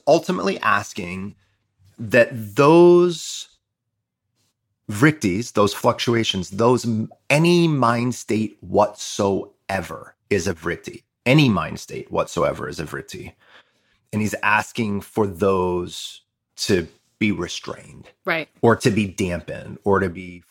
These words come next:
Speaker 1: flatlined, or to be muted, or, so those activities are producing.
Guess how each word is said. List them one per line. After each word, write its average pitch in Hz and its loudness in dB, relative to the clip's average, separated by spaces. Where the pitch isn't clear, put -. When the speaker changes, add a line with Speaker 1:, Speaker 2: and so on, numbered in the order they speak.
Speaker 1:
flatlined, 85 -4
or 92 -2
to 92 -4
be 95 -2
muted, 85 -4
or, 87 -4
so 120 4
those 117 4
activities 104 -2
are 87 -4
producing. 101 -2